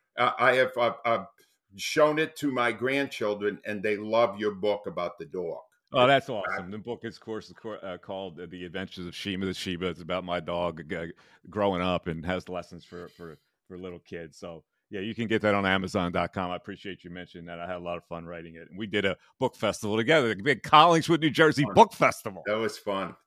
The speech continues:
Speaker 1: That was
Speaker 2: It,
Speaker 1: fun.
Speaker 2: it was. So
Speaker 1: It
Speaker 2: now
Speaker 1: really was.
Speaker 2: let me just quickly touch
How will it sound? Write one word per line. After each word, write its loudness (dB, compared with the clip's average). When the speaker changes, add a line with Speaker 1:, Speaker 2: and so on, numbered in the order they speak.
Speaker 1:
That 4
was 0
Speaker 2:
It, -16
Speaker 1:
fun. 4
Speaker 2:
it -2
was. 0
So 0
Speaker 1:
It -2
Speaker 2:
now 6
Speaker 1:
really 0
was. -4
Speaker 2:
let 2
me -4
just -8
quickly -4
touch -6